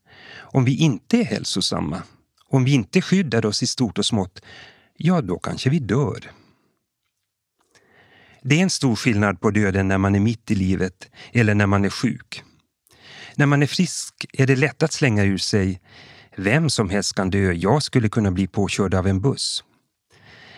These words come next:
Men i själva verket tror vi inte alls att vi ska bli påkörda. Och så länge döden är något kognitivt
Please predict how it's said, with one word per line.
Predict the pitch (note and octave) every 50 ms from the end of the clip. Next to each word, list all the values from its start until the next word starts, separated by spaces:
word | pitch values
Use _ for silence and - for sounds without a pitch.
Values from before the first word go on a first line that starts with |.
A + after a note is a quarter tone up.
| - -
Men | - C#3 C#3+ D3+ D#3
i |
själva | C#3+ - D3+ C#3 B2 A#2+
verket | A2 A2 A#2 G#2 - - - A2 -
tror | - A#2+ G#2+
vi | G#2
inte | G#2 F#2 - F#2
alls | - - - A#2+ C3+ B2+ A2+ - - - - -
att | - G#2 - -
vi | A2
ska | - - A2 F2+
bli | F#2 G2+ F#2
påkörda. | - - A2 G2 E2 - - G#2 F2 F2 E2+ F#2 E2 - _ _ - -
Och | - - - - - C#3+ C#3
så | - D#3+
länge | C#3 C#3+ C#3 C#3 D3 C3
döden | A#2 A#2+ C#3 D#3+ E3+ E3+ D3 C3+
är | B2
något | A#2+ A#2 - -
kognitivt | - F3 F#3 D3 G2+ G2 F#2 - - G2+ - - - -